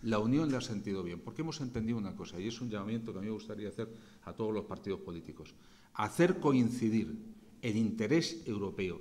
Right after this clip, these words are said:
y español es una garantía de éxito para nuestro país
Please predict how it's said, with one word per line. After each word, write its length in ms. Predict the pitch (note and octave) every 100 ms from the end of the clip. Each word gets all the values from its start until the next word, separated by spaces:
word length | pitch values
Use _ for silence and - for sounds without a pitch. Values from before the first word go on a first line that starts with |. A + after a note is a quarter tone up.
| - -
y 100 | F#2+
español 560 | - F2 G#2 F3 - - - - - -
es 220 | C#3 -
una 160 | B2+ A2+
garantía 500 | G2+ F#2 - A#2+ G#2+
de 120 | F#2
éxito 400 | - - D2+ D#2
para 220 | E2+ D#2
nuestro 460 | D#2+ C#3 D#3+ D#3 C3
país 380 | G2+ B2+ -